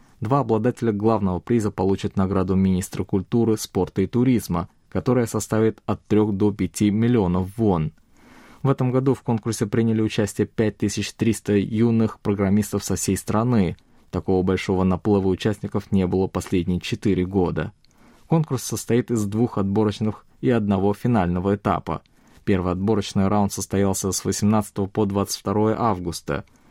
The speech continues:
Ребятам были предложены различные задания, связанные с играми компании Nexon. Это игры Kart Rider, Crazy Arcade, Maple Story. Во второй раунд можно было выйти, получив высокую оценку.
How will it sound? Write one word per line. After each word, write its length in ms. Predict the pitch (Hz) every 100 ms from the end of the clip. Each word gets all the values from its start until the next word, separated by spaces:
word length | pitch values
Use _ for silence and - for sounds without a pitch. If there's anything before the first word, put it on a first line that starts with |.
| -
Ребятам 440 | 127 139 156 131
были 200 | 117 120
предложены 600 | 107 110 110 117 107 107
различные 520 | 104 101 110 110 107 98
задания, 500 | 95 98 117 113 110
связанные 640 | - 113 110 107 104 104
с 160 | - -
играми 400 | 117 107 104 101
компании 580 | 98 92 101 95 98
Nexon. 640 | 95 107 101 80 - 80 78 _ _ -
Это 200 | 92 -
игры 400 | 104 98 92 87
Kart 260 | - 87 82 -
Rider, 380 | 107 120 117 117 _ _
Crazy 380 | 107 98 87 87
Arcade, 520 | 82 - 110 110 107 _ - - -
Maple 360 | 107 101 110
Story. 500 | 104 - 104 82 80 - _ - - - - -
Во 80 |
второй 300 | 127 135 139
раунд 260 | 131 131 113
можно 280 | 120 113 113
было 280 | 107 107 104
выйти, 380 | 101 123 -
получив 420 | 101 101 98 - 98
высокую 560 | 101 - 95 - 101
оценку. 680 | 104 - 110 82 - 78